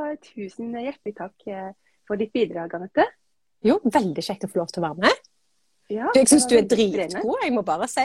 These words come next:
Speaker 2: det. Jeg beundrer deg sterkt for dette, dette tiltaket her.
Speaker 1: Ja, tusen
Speaker 2: Med kalenderen din,
Speaker 1: takk.
Speaker 2: ja.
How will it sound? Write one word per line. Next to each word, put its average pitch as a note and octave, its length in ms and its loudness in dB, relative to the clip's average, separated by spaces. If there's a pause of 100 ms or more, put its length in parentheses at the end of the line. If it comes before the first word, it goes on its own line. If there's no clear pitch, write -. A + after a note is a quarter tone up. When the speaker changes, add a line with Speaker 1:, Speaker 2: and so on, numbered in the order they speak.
Speaker 2:
det. C4+ 160 2 (100)
Jeg A3 120 -6
beundrer G3 420 -2
deg A#3 80 -8
sterkt - 400 -12
for G#4 100 -4
dette, A3+ 440 -2
dette G3 760 -2
tiltaket E3+ 380 -6
her. F#3+ 180 2 (720)
Speaker 1:
Ja, - 100 4
tusen - 240 -4
Speaker 2:
Med G#3+ 120 2
kalenderen B3+ 440 2
din, G3 160 0
Speaker 1:
takk. C4 120 -4
Speaker 2:
ja. F3+ 160 2